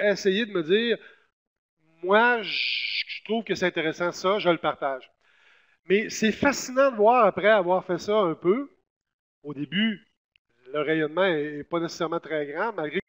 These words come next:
qu'aujourd'hui, ça peut aller très rapidement avec, euh, la puissance logarithmique des gens qui le relaient.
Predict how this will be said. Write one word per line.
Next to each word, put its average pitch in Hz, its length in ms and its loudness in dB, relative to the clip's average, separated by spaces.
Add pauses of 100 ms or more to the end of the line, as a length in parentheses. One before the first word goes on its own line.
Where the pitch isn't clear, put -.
qu'aujourd'hui, 160 440 -10
ça 156 140 -4
peut 165 100 -6
aller 156 140 -6
très 165 260 -2
rapidement 160 540 -4
avec, 139 300 -8
euh, 127 160 -10 (440)
la 135 120 -14
puissance 180 1000 -4 (320)
logarithmique 160 720 0
des 139 160 -10
gens 170 160 -2
qui 165 140 -10
le 147 100 -2
relaient. 147 400 -2